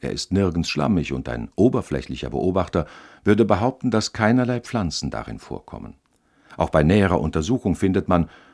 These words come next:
außer in den kleinen Wiesen, welche erst kürzlich überschwemmt wurden und eigentlich nicht dazugehören, keine bemerkenswerten Pflanzen, keine Schwertlilien,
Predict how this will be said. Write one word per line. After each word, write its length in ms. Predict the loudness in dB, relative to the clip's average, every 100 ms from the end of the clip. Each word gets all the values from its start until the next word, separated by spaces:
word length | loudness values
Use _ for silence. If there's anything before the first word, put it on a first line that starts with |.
| _ -4
außer 280 | -2 -2
in 80 | -4
den 180 | -4 -4
kleinen 480 | 0 2 4 0 0
Wiesen, 460 | 2 2 2 0
welche 240 | 0 -4 -6
erst 260 | -8 -10
kürzlich 380 | -6 -6 -6 -8
überschwemmt 580 | -4 -4 0 0 0 0
wurden 260 | -2 0 -2
und 160 | -4
eigentlich 380 | -8 -6 -8 -4
nicht 180 | -4 -4
dazugehören, 680 | -4 -2 0 4 4 2 -2 -8 -20 -6
keine 320 | 0 4 4
bemerkenswerten 800 | 4 0 0 -2 -8 -8 -8 -10
Pflanzen, 480 | -4 0 0 -2 -4
keine 240 | -4 -6
Schwertlilien, 880 | -2 2 2 2 0 2 4 2 0